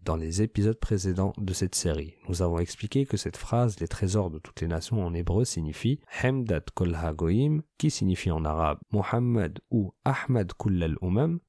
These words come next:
ou kullal ummiyin, qui signifie Muhammad de tous les goyim, Muhammad de tous les gentils. En outre, Isa alayhi salam a dit, « Le royaume de Dieu vous sera enlevé et donné à une nation qui en produira ses fruits. » Le pouvoir, la législation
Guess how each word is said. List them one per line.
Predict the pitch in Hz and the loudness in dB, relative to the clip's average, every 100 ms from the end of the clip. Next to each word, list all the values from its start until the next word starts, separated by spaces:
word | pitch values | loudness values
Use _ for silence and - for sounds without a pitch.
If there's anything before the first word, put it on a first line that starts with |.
| - | -2
ou | 92 | -2
kullal | - 101 87 76 | 2 2 2 0
ummiyin, | 87 85 82 92 147 147 156 - - | 0 0 2 2 2 2 -2 -6 -2
qui | 147 | -2
signifie | - 95 - 110 127 - - | 2 0 2 0 0 -2 -2
Muhammad | 95 - 123 127 131 107 | -2 0 0 2 0 0
de | 90 | -2
tous | - 123 | 0 0
les | 98 | 0
goyim, | 90 85 90 110 120 127 | 2 2 4 2 2 -2
Muhammad | 107 98 - 85 104 | -6 -4 -4 -2 -2
de | 98 | -4
tous | 80 90 | -4 -2
les | 80 | -2
gentils. | 80 73 - - _ | -4 -8 -10 -10 _
En | 90 107 | 0 4
outre, | 190 190 - - | 4 2 -4 -6
Isa | 85 110 147 - 90 | -2 0 0 0 0
alayhi | 85 82 | 0 -2
salam | - 92 127 117 | -2 0 0 0
a | 85 | -2
dit, « | - 156 _ | -2 -4 _
Le | 107 | 0
royaume | 104 127 156 170 139 | 2 2 2 4 4
de | 113 | 2
Dieu | 117 | 2
vous | 143 120 | 2 0
sera | - 104 - | 0 -2 -2
enlevé | - 139 139 98 80 - - | 0 2 2 0 -2 -4 0
et | 120 | 0
donné | 104 127 139 143 | 2 2 4 2
à | 107 | 2
une | 98 104 | 2 4
nation | 113 - 135 151 - - | 2 0 0 -2 -4 -8
qui | - | -2
en | 90 | 0
produira | - - 101 101 92 | 0 -2 0 0 0
ses | 92 - | -2 -6
fruits. » | - - - - | -10 -14 -10 -2
Le | 139 | 0
pouvoir, | - 139 143 143 90 73 - | 2 0 2 2 0 -2 -6
la | 85 | -2
législation | 80 90 98 - 101 101 - 135 | 0 0 0 0 0 0 0 0